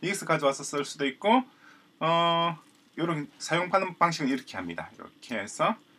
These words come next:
요렇게 되는 거죠. 그러면은 요런 것이 만들어지게 됩니다.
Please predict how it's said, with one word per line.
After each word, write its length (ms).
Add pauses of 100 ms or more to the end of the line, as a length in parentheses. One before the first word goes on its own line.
(300)
요렇게 500 (200)
되는 180
거죠. 180
그러면은 360 (200)
요런 220
것이 220
만들어지게 400
됩니다. 480